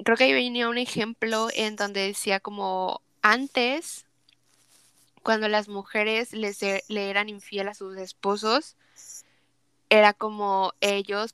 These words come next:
po-, tenían como la libertad o el derecho de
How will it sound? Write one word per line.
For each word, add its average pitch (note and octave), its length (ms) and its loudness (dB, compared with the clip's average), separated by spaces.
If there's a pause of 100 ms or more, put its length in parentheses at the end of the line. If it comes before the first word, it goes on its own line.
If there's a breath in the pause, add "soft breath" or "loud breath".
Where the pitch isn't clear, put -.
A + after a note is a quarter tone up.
po-, G3+ 160 -8
tenían F#3+ 440 -6
como F3+ 640 -10
la F3+ 580 0
libertad F3+ 580 4
o A3 60 -2
el G3 140 -6
derecho F#3+ 720 -8
de F3+ 680 -8